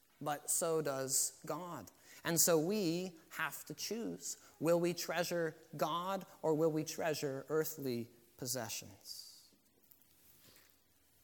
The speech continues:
When we turn to the Gospels, we see that Jesus actually talks about greed all the time. I mean, the Bible is replete with warnings about love of money. And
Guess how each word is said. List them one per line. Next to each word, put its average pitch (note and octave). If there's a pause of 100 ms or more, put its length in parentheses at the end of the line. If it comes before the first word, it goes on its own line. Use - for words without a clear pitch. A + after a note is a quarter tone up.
(2000)
When C#3+
we D3
turn G#3
to F#3
the D#3
Gospels, C3+
we C3+
see E3
that C#3+
Jesus C3+
actually D3
talks C#3
about B2
greed B2+ (420)
all B2+
the A2+
time. G2 (800)
I D#3
mean, E3
the D#3+
Bible F3+
is D3+
replete D#3
with D3 (220)
warnings E3
about C#3+
love D3+
of D3+
money. F3+ (320)
And F#3